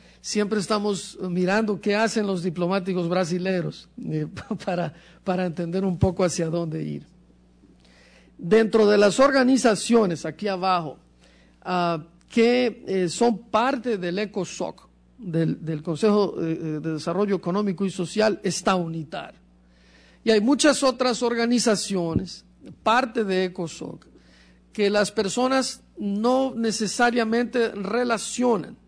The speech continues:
con Naciones Unidas o con ecosoc. Voy a dar un ejemplo,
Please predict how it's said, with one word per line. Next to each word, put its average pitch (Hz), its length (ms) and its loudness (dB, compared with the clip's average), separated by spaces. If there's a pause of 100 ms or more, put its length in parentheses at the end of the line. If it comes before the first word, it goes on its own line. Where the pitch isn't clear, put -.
(340)
con 185 180 -4
Naciones 240 460 0
Unidas 240 560 -2 (500)
o 226 180 2
con 208 200 0
ecosoc. 196 580 -4 (460)
Voy 196 260 2
a 226 60 6
dar 226 180 6
un 220 80 4
ejemplo, 185 480 2